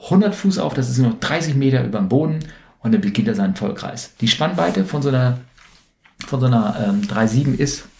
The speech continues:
äh, sieben zwei sieben ist was? Dreißig Meter? So, wenn man bedenkt, dass, ähm,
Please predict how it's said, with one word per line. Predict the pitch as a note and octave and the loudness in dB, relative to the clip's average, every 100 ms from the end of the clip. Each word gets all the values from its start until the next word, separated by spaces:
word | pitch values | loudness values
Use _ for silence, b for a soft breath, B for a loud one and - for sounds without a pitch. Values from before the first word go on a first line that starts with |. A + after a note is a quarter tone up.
| B | B
äh, | - A#2+ | 0 2
sieben | B2+ B2+ | 4 4
zwei | C#3 | 4
sieben | B2+ C3 B2 | 2 2 2
ist | A#2+ A2+ - - | 0 -2 -6 -2
was? | E3 F3+ - - B B B B - - - G3+ - - - D2+ - | 0 0 -8 -14 B B B B -20 -20 -16 -8 -6 -4 -2 2 2
Dreißig | - C3+ - C3 | 2 0 0 0
Meter? | F3+ A3 C#4 - B B B B B B | 0 0 -4 -8 B B B B B B
So, | C#3+ A2+ | 0 2
wenn | A#2+ | 4
man | B2+ | 4
bedenkt, | B2 C3 C#3+ C3+ | 2 2 0 -2
dass, | B2 - - - | -4 -6 -12 -2
ähm, | A#2+ A#2 A2+ A2+ | 0 2 2 0